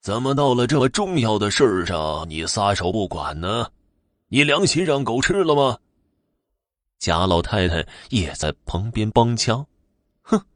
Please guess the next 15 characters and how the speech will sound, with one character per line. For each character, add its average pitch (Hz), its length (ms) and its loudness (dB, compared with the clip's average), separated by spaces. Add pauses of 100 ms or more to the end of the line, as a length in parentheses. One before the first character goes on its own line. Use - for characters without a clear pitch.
(960)
对 226 180 0
这 208 300 2
些 196 180 0
个 185 140 0
人 175 260 0
好 185 240 -2
有 101 340 0
什 82 320 -2
么 220 200 0
用 214 380 2
啊？ - 400 -4 (160)
这 135 200 0
些 147 160 -2
穷 180 460 -2
鬼， 90 520 0